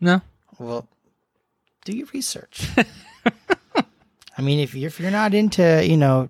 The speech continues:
Speaker 2: tall blondes, then that's fine. That's not your cup of tea, that's fine.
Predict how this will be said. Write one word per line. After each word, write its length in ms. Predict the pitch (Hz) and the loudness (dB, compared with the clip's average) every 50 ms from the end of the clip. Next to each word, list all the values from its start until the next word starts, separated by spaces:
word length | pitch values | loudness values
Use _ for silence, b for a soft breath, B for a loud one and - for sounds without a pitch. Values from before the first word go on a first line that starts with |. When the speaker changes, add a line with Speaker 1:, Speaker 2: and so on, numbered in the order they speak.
| - _ | -8 _
Speaker 2:
tall 240 | - - 143 151 | -2 0 0 0
blondes, 540 | 147 135 139 151 147 123 101 107 104 107 - | 2 2 2 2 2 2 0 -4 -6 -10 -10
then 100 | - 127 | -6 -4
that's 180 | 139 180 202 - | -2 -2 -2 -2
fine. 380 | - 233 269 320 220 120 101 - - | -2 0 0 0 -2 -4 -6 -12 -10
That's 220 | - 135 127 - | -10 -8 -6 -2
not 160 | 156 147 151 - | -2 -2 -2 -2
your 80 | 139 | -4
cup 200 | - - 160 156 | -4 -4 -4 -4
of 80 | 175 143 | -4 -6
tea, 140 | - - 233 | -4 -2 -2
that's 200 | 196 165 - - | -2 -2 -4 -6
fine. 160 | - - 330 | -8 -8 -12